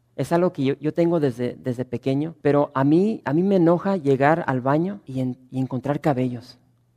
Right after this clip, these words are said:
en el zinc. Y ahí ves a, a mi esposa, a mis dos hijas, y están ahí haciéndose todo el,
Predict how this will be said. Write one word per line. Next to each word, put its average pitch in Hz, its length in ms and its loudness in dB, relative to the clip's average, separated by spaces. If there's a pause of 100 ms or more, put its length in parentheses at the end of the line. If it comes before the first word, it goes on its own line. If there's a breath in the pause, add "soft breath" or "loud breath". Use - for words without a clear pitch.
(300)
en 120 120 -14
el 113 60 -14
zinc. - 380 -18
Y 143 100 0
ahí 160 200 4
ves 190 240 0
a, 160 260 -2
a 139 40 -4
mi 131 120 0
esposa, 185 600 0
a 175 40 2
mis 139 160 0
dos 160 200 -4
hijas, 185 300 -2
y 156 60 -2
están 185 320 -4
ahí 190 160 -2
haciéndose 190 540 -2
todo 185 240 -2
el, 156 180 -6